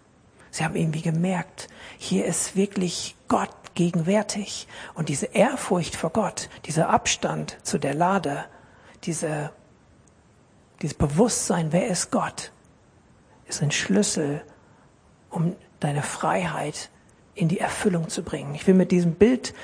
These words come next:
schließen, hat mich irgendwie inspiriert. Das ist einmal diese Taube, die in den Händen gehalten wird. Das ist die Freiheit, die du hast. Du hast den Frieden Gottes.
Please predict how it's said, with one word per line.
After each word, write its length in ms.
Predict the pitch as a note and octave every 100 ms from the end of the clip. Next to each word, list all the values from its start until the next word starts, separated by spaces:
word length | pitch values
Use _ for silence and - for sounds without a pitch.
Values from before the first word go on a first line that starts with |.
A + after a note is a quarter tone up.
| -
schließen, 600 | - - A3+ B3 C4 C4+ A#3+ - - - -
hat 100 | -
mich 200 | F#3 -
irgendwie 260 | G3 F#3+ G3+
inspiriert. 720 | F#3 - F3+ F#3 A#3 - -
Das 160 | - D3
ist 40 |
einmal 260 | - F3+ F3+
diese 260 | F3 E3 E3 - - - -
Taube, 380 | F#3+ A3+ A#3 A3+
die 160 | G3
in 100 | F#3
den 260 | F3 E3+ D3+ - -
Händen 420 | C#3+ A3 A#3 A3+
gehalten 500 | G3+ F3 G3 G#3+ G#3+
wird. 380 | F#3+ A3+ - - - - - _ _ _ _ _ _ _ _ _ _ _ -
Das 100 | -
ist 60 |
die 60 | F#3
Freiheit, 600 | - - G#3 F#3+ D#3+ D#3+
die 80 | D#3
du 180 | E3 D3
hast. 380 | F3+ E3+ - -
Du 40 |
hast 160 | - -
den 120 | C#3+
Frieden 480 | - - F3+ F3+ E3
Gottes. 600 | F3+ - D3+ - -